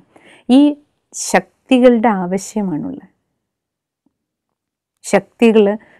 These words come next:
ശരിക്കും പറഞ്ഞാൽ വാളും പരിചയം പോലെയാണ് നമ്മുടെ ജീവിതത്തിലെ ഗുണങ്ങളും ശക്തികളും, അല്ലേ? ഇപ്പോ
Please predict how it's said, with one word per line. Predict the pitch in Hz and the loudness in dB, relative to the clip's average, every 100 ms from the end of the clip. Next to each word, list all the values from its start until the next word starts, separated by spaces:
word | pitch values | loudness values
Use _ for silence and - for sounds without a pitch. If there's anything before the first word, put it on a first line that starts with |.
| - | 0
ശരിക്കും | 220 202 233 226 | 2 2 2 0
പറഞ്ഞാൽ | 208 220 208 | 0 0 2
വാളും | 185 196 247 220 | 2 2 2 2
പരിചയം | 196 208 220 233 | -2 0 0 0
പോലെയാണ് | 220 208 208 208 202 | 0 0 0 -2 -4
നമ്മുടെ | 190 190 | -4 -4
ജീവിതത്തിലെ | 185 180 180 190 202 170 | -4 -6 -6 -6 -6 -6
ഗുണങ്ങളും | 185 180 185 196 190 | -6 -6 -6 -6 -8
ശക്തികളും, | - 185 - 175 208 190 _ _ _ _ _ _ _ _ _ _ _ _ _ _ _ _ 196 | -12 -18 -14 -14 -12 -16 _ _ _ _ _ _ _ _ _ _ _ _ _ _ _ _ -8
അല്ലേ? | 156 - _ _ _ _ _ _ | -8 -8 _ _ _ _ _ _
ഇപ്പോ | _ 202 | _ -2